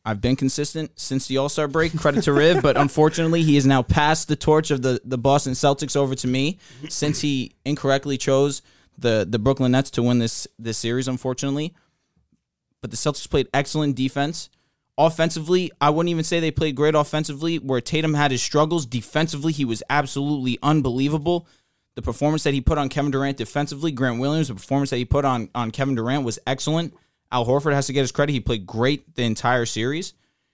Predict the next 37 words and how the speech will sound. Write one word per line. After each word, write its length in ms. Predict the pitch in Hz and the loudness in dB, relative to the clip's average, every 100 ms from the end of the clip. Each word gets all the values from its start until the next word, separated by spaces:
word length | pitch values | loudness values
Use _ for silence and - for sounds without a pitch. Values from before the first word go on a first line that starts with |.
| _ - | _ -2
Jaylen 320 | 131 156 139 | 0 2 2
Brown 300 | 123 143 160 | 2 2 4
down 180 | 143 123 | 2 2
the 60 | |
stretch 320 | - 131 143 | 0 0 0
of 80 | 147 | 2
that 180 | 139 131 | 2 2
game 240 | 127 147 | 0 2
when 100 | 147 | 2
Jason 280 | 113 127 143 | 0 0 0
Tatum 260 | - 139 135 | 0 0 2
goes 260 | 127 113 | 0 0
out, 180 | 120 143 | 0 0
Jaylen 280 | 135 135 117 | 0 0 0
Brown 220 | 117 135 | 0 0
steps 260 | - 131 - | 0 -2 -2
up 160 | 107 | -4
huge. 460 | - 113 143 180 - _ _ _ _ _ _ _ _ _ _ _ _ _ _ _ - | -2 -2 -2 -4 -14 _ _ _ _ _ _ _ _ _ _ _ _ _ _ _ -6
It 40 | |
was 100 | 113 | -4
a 60 | 104 | -4
great 500 | - 113 156 165 - | -2 2 2 2 0
team 220 | 160 143 | 2 2
effort 240 | 139 135 | 0 -2
by 180 | 117 127 | 0 0
the 100 | 120 | 0
Boston 360 | 117 120 117 113 | 0 0 0 -4
Celtics, 560 | 110 107 107 104 - _ _ _ _ | -2 -2 -2 -4 -8 _ _ _ _
and 100 | 110 | -4
it's 100 | 120 | -2
gonna 140 | - 131 | 2 2
be 120 | 120 | 0
very 480 | 110 135 147 143 131 | 2 4 6 6 4
exciting 380 | 113 127 117 113 | 2 0 0 -2
to 120 | 104 | -8
see 120 | 107 | -8
them 320 | 101 104 98 | -6 -6 -6